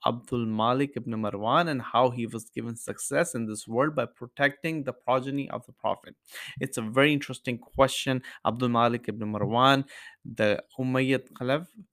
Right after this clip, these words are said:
was known for his military and political success. He was one of the longest reigning,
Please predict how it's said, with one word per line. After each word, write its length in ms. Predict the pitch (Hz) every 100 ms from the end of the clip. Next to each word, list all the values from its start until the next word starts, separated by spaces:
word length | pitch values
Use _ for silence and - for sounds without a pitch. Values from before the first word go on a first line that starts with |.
| _
was 640 | 113 113 123 147 156 - _ _ _
known 400 | 120 120 139 175
for 200 | 175 143
his 240 | 127 113 120
military 720 | 113 123 123 - 226 240 - _ _ _ _ _
and 280 | 113 135 139 -
political 520 | 135 131 131 139 127
success. 560 | - 107 - - 104 -
He 280 | - 170
was 260 | 151 147 117
one 200 | 120 131
of 120 | 120
the 80 | 117
longest 600 | 110 117 123 127 127 -
reigning, 480 | 107 113 117 120